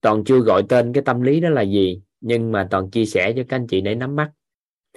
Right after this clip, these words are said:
Đó là khi người ta quen thân với chúng ta, người ta thấy các anh chị có rất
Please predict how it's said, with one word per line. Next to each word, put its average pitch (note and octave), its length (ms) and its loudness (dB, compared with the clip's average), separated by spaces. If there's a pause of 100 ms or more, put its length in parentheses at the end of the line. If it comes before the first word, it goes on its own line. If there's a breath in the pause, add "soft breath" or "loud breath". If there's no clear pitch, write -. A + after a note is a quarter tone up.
(460 soft breath)
Đó F3+ 80 2
là D#3 200 4
khi D3 180 4
người B2 180 2
ta A#2+ 60 2
quen B2 300 2
thân B2+ 220 0
với C3+ 140 -2
chúng D3+ 180 0
ta, A#2 300 0 (840)
người A2 200 2
ta B2 260 0
thấy D3+ 280 2
các E3+ 80 2
anh C3 80 -2
chị G2 180 2
có D3 280 0
rất G#3 120 6